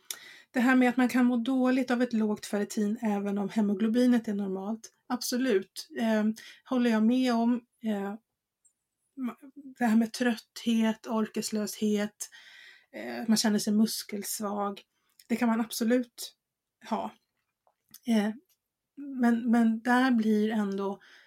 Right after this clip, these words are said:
alltså lösningen på det, om man tar det här exemplet, den här personen som har ett H B på hundratjugo och ett ferritin under femton. Eh, där liksom lösningen på det blir ju att försöka få i sig mer järn i kosten och att ta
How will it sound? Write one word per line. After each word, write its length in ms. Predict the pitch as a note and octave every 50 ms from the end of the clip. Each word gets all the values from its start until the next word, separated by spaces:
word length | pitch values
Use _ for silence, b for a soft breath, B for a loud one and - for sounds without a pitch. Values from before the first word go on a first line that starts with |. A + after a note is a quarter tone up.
| b b b b b b
alltså 160 | - A3 A3+ G#3+
lösningen 720 | A3 A#3 B3 A#3+ A#3 A3 - - C4 C4 C4 C4+ C4 B3
på 120 | - A#3+
det, 260 | - F#3+ F3+ F#3 G3 - - _ _ _ _ _ _
om 280 | A#3+ A3+ A3 C4 C#4+ B3
man 120 | B3+ A#3
tar 160 | - B3 A#3
det 60 | A#3 A#3+
här 140 | A#3 A#3+
exemplet, 420 | B3 A#3+ A#3 - G3+ F#3+ - G#3 F#3+
den 60 | A3+
här 80 | A3 A3
personen 440 | - G#3+ - A#3 G#3+ G#3 G3+ G3+
som 160 | G3 - G3+ G3+
har 100 | G3+ G#3
ett 240 | - - _ -
H 260 | - - B3+ A#3+ A#3 A3+
B 260 | A3+ C4 C4 C#4+ D#4 - _ _ _ _
på 80 | - A#3+
hundratjugo 720 | G#3+ G#3+ G#3 G#3 F#3 - - F3+ F3+ G#3+ - G#3 A3+ A#3+ A#3 b b b b b b b b
och 140 | - G#3+ A#3
ett 120 | A3+ -
ferritin 460 | - G#3+ G3+ G3 - - F#3+ F3+ A3 A#3+
under 160 | A#3 A3 -
femton. 640 | - - G#3 G3+ G3 F#3 _ - A3 G#3+ B3 A3+ B B B B B B B B B B B _
Eh, 200 | A#3 G#3+ G#3 G#3 - - _
där 220 | - B3 B3 B3 A#3 - - C4 B3
liksom 240 | B3+ - - A3+ A#3
lösningen 540 | A#3 C4 A#3+ A3+ A3 - C4 C#4 D#4+ F4 D#4+
på 100 | - C4+
det 260 | A3 G#3+ G#3 G#3 G3+ - _ _ _ _ -
blir 200 | A3 G#3 G3+ G3+
ju 120 | G#3 G#3+
att 260 | A3 G#3 G3+ - - -
försöka 440 | - - A3+ - A3 G#3 - -
få 180 | A3 - A3+ G#3+
i 60 | G3+
sig 320 | G3 - A3 G#3+ A3 - -
mer 340 | - A#3+ B3 C4 C#4 C#4+ C4+
järn 320 | A#3 G#3+ G#3 G3+ F#3+ G3
i 60 | G3+
kosten 640 | - - F#3+ F#3 - - - - - G3 G3 G3 G#3 - _ _ _
och 280 | - A3+ G#3+ - -
att 120 | A3+ F#3 -
ta 300 | - G3 F#3+ G3 F#3